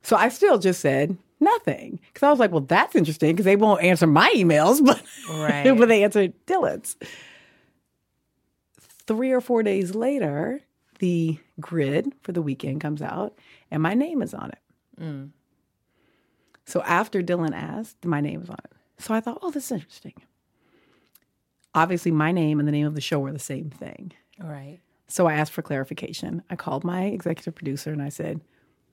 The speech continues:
Speaker 1: "My name is on the grid. Are we doing Melissa Harris Perry's show? Or am I just anchoring ten to noon?"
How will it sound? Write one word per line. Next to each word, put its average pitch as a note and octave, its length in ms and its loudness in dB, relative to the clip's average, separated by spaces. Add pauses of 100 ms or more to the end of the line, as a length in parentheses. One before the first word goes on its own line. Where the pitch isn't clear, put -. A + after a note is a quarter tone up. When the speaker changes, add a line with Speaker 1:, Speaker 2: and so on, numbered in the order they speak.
(120)
Speaker 1:
"My D3 120 0
name D3+ 240 4
is E3+ 140 -2 (360)
on D3+ 160 0
the D#3 80 -2
grid. D#2+ 360 -8 (1120)
Are D#3+ 100 2
we D#3+ 140 0
doing D#3+ 360 0
Melissa E3 300 -4
Harris E3+ 200 -4
Perry's C#3+ 320 -6
show? G#3+ 520 -6 (920)
Or D#3 460 -2 (340)
am D#3 140 2
I D3+ 120 2
just D3+ 360 -6 (320)
anchoring C#3 580 -2 (240)
ten C3+ 240 -6
to - 80 -12
noon?" - 400 -14